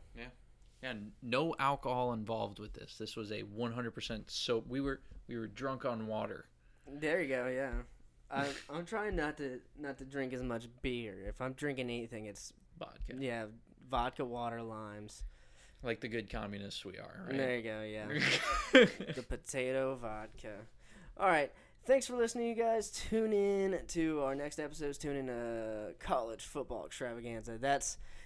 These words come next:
Speaker 2: that's one of my favorite podcasts that I do. That, that one is fun 'cause I just get to talk shit,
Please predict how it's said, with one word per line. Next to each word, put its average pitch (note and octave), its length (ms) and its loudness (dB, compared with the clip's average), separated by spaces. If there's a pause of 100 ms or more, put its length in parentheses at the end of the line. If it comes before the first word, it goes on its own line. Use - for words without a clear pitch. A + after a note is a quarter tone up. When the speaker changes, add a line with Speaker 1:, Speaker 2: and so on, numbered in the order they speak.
Speaker 2:
that's E3+ 260 6
one F3 160 8
of E3 60 8
my C#3+ 120 4
favorite B2+ 320 -2
podcasts A2+ 460 -4
that A2+ 120 -6
I A2+ 100 -6
do. A2+ 220 -6
That, C#3 360 4
that C#3+ 180 6
one D3 200 4
is B2+ 160 0
fun A2+ 400 -2
'cause A#2+ 160 -4
I A#2+ 80 0
just A#2+ 240 -4
get B2+ 100 -2
to B2 80 -4
talk A#2+ 320 -2
shit, G#3+ 480 2